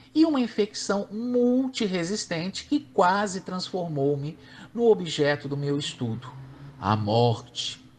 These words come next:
São sugestões singelas e que temo que você achará um tanto piegas e até clichê, mas vamos adiante. Primeiro, reflita muito antes de entrar em conflitos.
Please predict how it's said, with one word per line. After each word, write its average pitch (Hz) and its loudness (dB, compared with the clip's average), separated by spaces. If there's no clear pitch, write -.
São 508 2
sugestões 208 0
singelas 151 0
e 277 -2
que 262 2
temo 208 -2
que - -6
você 175 -2
achará 226 2
um 214 -4
tanto 226 -4
piegas 185 -2
e 269 2
até 294 -2
clichê, 233 -2
mas 226 -4
vamos 226 4
adiante. 285 -2
Primeiro, 202 4
reflita 311 2
muito 160 0
antes 165 -4
de 156 -4
entrar 151 2
em 151 -4
conflitos. 127 -6